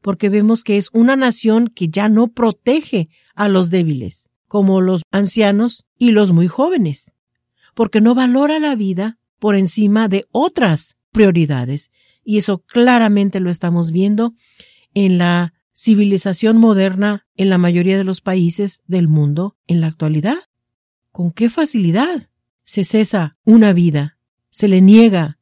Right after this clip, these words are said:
la vida a un ser humano? Es criminal, y eso es una podredumbre moral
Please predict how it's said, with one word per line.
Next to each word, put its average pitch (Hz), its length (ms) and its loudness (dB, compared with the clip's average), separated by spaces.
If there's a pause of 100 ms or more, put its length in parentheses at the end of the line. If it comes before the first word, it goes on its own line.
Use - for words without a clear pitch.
(300)
la 185 220 -2
vida 190 380 -2
a 165 120 0
un 165 180 4
ser 160 200 -2
humano? 131 480 -4 (800)
Es 202 260 -2
criminal, 156 720 0 (480)
y 160 220 -2
eso 190 280 -2
es 190 380 -6 (340)
una 190 540 -2 (180)
podredumbre 160 1080 2 (340)
moral 160 680 -2